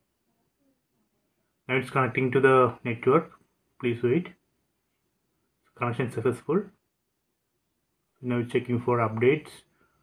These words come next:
Now it's downloading the latest softwares. So please wait.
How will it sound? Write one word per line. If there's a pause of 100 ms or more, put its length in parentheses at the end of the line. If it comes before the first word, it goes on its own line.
(1600)
Now
it's
downloading
the
latest (120)
softwares. (960)
So
please
wait.